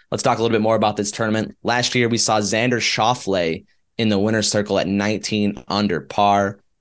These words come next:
And he put on a pretty decent show on Sunday. Josh, if you remember, uh, one of your favorites, Sahith Theegala, was in,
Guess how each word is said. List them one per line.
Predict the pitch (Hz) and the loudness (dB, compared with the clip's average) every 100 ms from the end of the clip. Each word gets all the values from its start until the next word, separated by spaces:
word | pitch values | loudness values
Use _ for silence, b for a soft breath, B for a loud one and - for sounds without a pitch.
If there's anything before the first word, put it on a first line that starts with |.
| _ _ - | _ _ -6
And | 98 98 95 - | -2 0 0 -2
he | - 104 113 | -4 -4 -4
put | - 127 | -2 0
on | 117 117 | 2 0
a | |
pretty | 104 - 139 | -2 -2 0
decent | 123 123 110 | 0 0 0
show | 104 113 | 0 2
on | 110 104 | 2 0
Sunday. | 117 110 107 | 0 0 0
Josh, | 117 113 117 | 2 0 -2
if | |
you | 110 | -2
remember, | 107 110 107 101 98 b b - | -2 0 2 0 -2 b b -2
uh, | 101 | 2
one | 101 113 | 2 4
of | 113 | 4
your | 113 | 2
favorites, | 104 - 110 104 104 104 | 0 0 0 0 -2 -2
Sahith | 101 110 | -2 -2
Theegala, | 107 98 101 107 101 | -2 -2 0 2 2
was | 95 95 | 0 -2
in, | 98 | -4